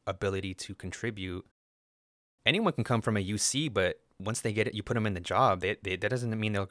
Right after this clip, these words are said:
they're gonna perform. You know, they're gonna perform well. And what happens when they don't? Then what? <laughs> Then they're gonna look kinda dumb, you know?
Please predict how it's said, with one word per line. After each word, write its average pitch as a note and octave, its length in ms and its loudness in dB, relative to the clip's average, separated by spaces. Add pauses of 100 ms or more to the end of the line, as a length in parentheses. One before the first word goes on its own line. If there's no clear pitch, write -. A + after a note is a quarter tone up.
they're G2+ 140 0
gonna G2 120 0
perform. F#2+ 520 -2 (720)
You G2 80 -4
know, F2+ 160 -4
they're F#2+ 100 0
gonna G2 140 -4
perform F2+ 320 -4
well. F#2 420 2 (840)
And G2+ 160 0
what G#2+ 100 2
happens G#2+ 220 2
when G2+ 140 0
they F#2 120 0
don't? F#2+ 340 -2
Then G2 180 -2
what? F2 220 -8 (140)
<laughs> - 120 -4
Then G2+ 220 -2
they're G#2 80 0
gonna G2+ 160 0
look F#2+ 160 -4
kinda F#2 140 0
dumb, F#2 420 -2
you G2 80 -10
know? F2+ 260 -6